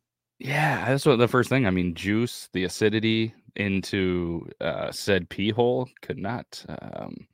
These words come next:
could not check it out. Okay, we do that. Um, yeah, it's just, it, it'd be, it, what would be more awkward? Seeing your, um, wife going through the store with a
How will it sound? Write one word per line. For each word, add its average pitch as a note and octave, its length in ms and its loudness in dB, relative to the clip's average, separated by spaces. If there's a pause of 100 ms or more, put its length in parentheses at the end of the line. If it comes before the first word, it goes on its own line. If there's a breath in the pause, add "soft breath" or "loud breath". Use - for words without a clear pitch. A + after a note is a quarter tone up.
(580 loud breath)
could E2+ 120 -10
not G#2 180 -10
check - 180 -12
it - 80 -12
out. F#2+ 180 -12
Okay, G#2 280 -8
we G2+ 120 -8
do G#2 180 -4
that. A2+ 260 -4
Um, F2+ 260 -8 (720 loud breath)
yeah, C3+ 200 2
it's G#2+ 180 -2
just, C3 200 4
it, B2 160 8
it'd A#2+ 180 6
be, A2+ 320 6
it, B2 80 8
what C#3 180 4
would C#3+ 140 4
be C#3 100 6
more B2 180 8
awkward? G2 560 2 (200)
Seeing A#2+ 560 2
your, G2+ 960 2
um, G1+ 400 -2
wife G2+ 480 2 (140)
going G2+ 240 0
through G#2 180 -4
the F#2 160 -2
store G2+ 720 2
with F#2 360 0
a F2+ 460 0